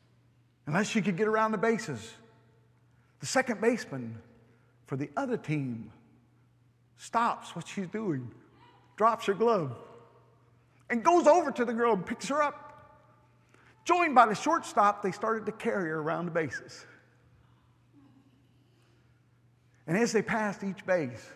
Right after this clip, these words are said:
they drew closer to the end of their season and their career. But they chose to end in dignity.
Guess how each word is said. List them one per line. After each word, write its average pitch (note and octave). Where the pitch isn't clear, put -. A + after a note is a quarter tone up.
they D3+
drew D#3
closer D#3+
to C3+
the B2
end D#3
of B2+
their D3
season B2
and B2
their D3
career. B2
But -
they F#3
chose B2
to -
end D3+
in A#2+
dignity. C#3